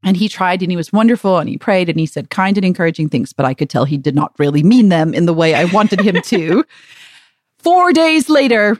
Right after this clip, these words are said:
Speaker 1: I get this long message from him. "Wow, hi, my darling. Hi, it's your dad. Um, so yeah, I, they just closed school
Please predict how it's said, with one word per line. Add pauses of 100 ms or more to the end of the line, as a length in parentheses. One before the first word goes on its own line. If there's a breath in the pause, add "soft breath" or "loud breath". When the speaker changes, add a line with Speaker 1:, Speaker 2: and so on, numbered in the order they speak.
(120)
Speaker 1:
I
get
this
long
message
from
him.
"Wow,
hi,
my
darling.
Hi,
it's
your
dad.
Um, (420 soft breath)
so
yeah,
I,
they
just
closed
school